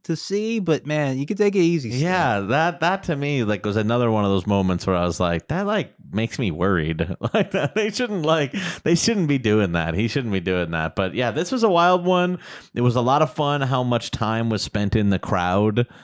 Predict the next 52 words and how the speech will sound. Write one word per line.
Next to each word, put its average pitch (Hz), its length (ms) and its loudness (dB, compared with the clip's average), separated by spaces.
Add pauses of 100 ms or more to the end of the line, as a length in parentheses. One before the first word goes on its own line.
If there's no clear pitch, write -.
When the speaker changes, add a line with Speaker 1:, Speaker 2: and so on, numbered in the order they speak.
(140)
Speaker 2:
in 117 160 0
this 127 240 2
one. 143 260 2
Like, 110 160 0
this 175 180 0
one 233 160 4
really 180 220 4
worked 131 320 2
with 123 160 -2
the 95 60 2
space. - 680 -2 (380)
You 104 140 0
know, 85 180 2
kind 95 360 0
of, 85 80 -4
yeah, 123 160 0
you 135 160 0
call 160 240 2
it - 20 0
a 131 40 -2
car 127 280 2
crash 101 340 0
match, 95 300 -2
and 147 100 -2
yeah, 160 140 2
it 113 80 0
is 131 160 0
very 101 220 0
similar 90 500 2
to 98 160 -2
the, 85 340 0
um, 78 440 -4 (880)
to 120 100 -2
the, 92 440 -2
to 113 60 2
the 95 120 4
ladder 87 340 2
match, 80 480 -2
but 80 340 -2
yeah, 92 220 -2
this 101 260 -6
one 147 340 -2 (360)
really 131 260 0
used 123 360 0
the 117 80 4
space. 117 500 0
They 98 140 0
really 113 240 4
got 110 240 2
out 107 280 0
there, 113 420 0
and, 85 460 0